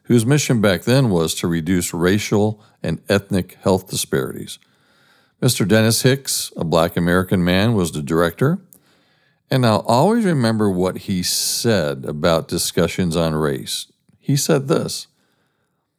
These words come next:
"You can't really have a productive discussion about racism with Black and white Americans in the same room. Once you bring up the subject, one group gets defensive and one group gets offended."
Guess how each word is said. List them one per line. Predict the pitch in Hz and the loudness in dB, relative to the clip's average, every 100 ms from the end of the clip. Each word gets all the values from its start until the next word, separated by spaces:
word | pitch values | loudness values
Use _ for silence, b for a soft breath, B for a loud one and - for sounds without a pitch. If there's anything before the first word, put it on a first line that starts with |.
| b b b - | b b b -4
"You | 131 | -4
can't | - 233 294 - | 0 0 0 -2
really | - 151 147 | 0 2 4
have | 147 147 | 4 2
a | 135 | 0
productive | 131 107 135 - 113 | 0 2 0 0 -2
discussion | 110 - 143 139 143 | -2 0 0 2 0
about | 117 110 104 | 0 2 2
racism | 95 117 151 - 113 90 104 98 | 0 0 0 0 -2 0 0 0
with | 90 80 - | -2 -4 0
Black | 104 113 - | 2 2 0
and | 101 | -2
white | 95 107 | 2 2
Americans | 101 104 143 135 107 95 | 2 0 0 0 -2 -2
in | 98 | -2
the | |
same | 101 127 139 135 | -2 0 0 2
room. | 165 247 233 - _ _ _ _ _ _ _ _ _ _ _ _ - | 0 0 -4 -10 _ _ _ _ _ _ _ _ _ _ _ _ -2
Once | 107 - | 0 2
you | |
bring | 110 120 | 2 4
up | 131 131 | 4 2
the | 113 | 0
subject, | - 175 175 131 135 _ _ _ - | 2 0 2 0 -2 _ _ _ 0
one | 104 131 | 2 2
group | 113 113 123 - | 4 2 2 0
gets | 104 - | 0 0
defensive | 95 - 107 131 95 87 | -4 0 2 2 2 2
and | 92 90 92 | 0 -2 -4
one | 85 87 98 | -4 -2 0
group | 120 87 85 | 0 0 0
gets | 120 - | -2 -2
offended." | 113 104 135 147 - | -2 0 0 0 -6